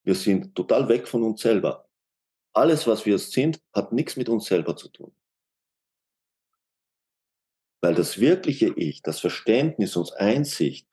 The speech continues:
aus der wirklichen Welt hinter der Konditionierung abschöpft, nicht existiert. Was,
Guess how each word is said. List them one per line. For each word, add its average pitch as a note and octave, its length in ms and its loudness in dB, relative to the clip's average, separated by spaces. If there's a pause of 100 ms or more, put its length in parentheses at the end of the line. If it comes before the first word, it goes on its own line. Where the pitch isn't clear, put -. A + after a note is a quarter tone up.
(220)
aus - 180 -6
der F2+ 180 2
wirklichen A#2 640 2
Welt - 320 2 (100)
hinter F3+ 380 2
der F2+ 140 0
Konditionierung D#2+ 760 0
abschöpft, - 580 -6 (1400)
nicht G#2+ 200 4
existiert. - 560 -2 (2500)
Was, F#2+ 240 0